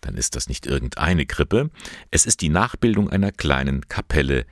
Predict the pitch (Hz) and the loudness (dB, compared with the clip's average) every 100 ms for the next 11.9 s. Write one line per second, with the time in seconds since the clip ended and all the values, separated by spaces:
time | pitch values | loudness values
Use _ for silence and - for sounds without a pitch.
0 | - _ _ - - 76 87 101 73 67 | -14 _ _ -8 -2 2 2 2 0 -2
1 | - 67 62 60 60 60 82 - - - | 0 -2 -2 -2 -4 -2 -2 -2 -6 -6
2 | - - - - - - _ _ _ _ | -8 -8 -8 -8 -12 -14 _ _ _ _
3 | - - 67 - 95 113 104 - - - | -8 -4 -4 0 0 2 0 0 -2 0
4 | 69 71 71 71 67 87 60 - - 92 | 0 0 0 0 0 0 0 -2 0 2
5 | - 127 - - - - - - 117 - | 2 0 -2 -16 -16 -16 -4 2 2 2
6 | 101 80 64 78 101 - - 69 73 73 | 0 0 2 2 2 -2 -2 0 0 0
7 | 65 64 67 - - 80 85 - 78 87 | -4 -2 -4 -4 -4 -2 -2 -2 -2 -4
8 | - - - - - - 57 55 - - | -6 -6 -4 -6 -6 -4 -4 -6 -8 -8
9 | - - - 62 58 - - 62 71 107 | -10 -14 -8 -4 -2 -2 -2 2 2 2
10 | - - - - - _ _ - 80 80 | -4 -14 -20 -20 -20 _ _ -2 0 2
11 | 95 92 - 65 - - - - 110 | 0 -2 -2 -4 -4 -14 -16 -8 -6